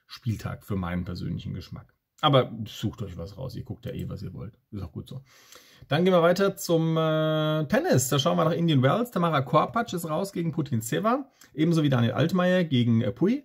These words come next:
ausgeschieden. Aus deutscher Sicht, aber auch Venus Williams zum Beispiel raus, äh, oder Stan Wawrinka ist draußen.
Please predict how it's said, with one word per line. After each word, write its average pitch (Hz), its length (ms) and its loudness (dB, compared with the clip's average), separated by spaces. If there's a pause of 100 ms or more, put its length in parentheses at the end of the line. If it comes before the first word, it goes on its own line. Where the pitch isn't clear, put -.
ausgeschieden. 208 800 -4 (320)
Aus 110 160 -4
deutscher 160 260 6
Sicht, 196 220 0
aber 123 160 2
auch 123 160 2
Venus 127 240 6
Williams 165 280 2
zum 156 120 -2
Beispiel 135 280 0
raus, 123 540 2
äh, 117 160 0
oder 113 260 0
Stan 101 220 -4
Wawrinka 156 460 -2
ist 143 160 -8
draußen. 143 320 -2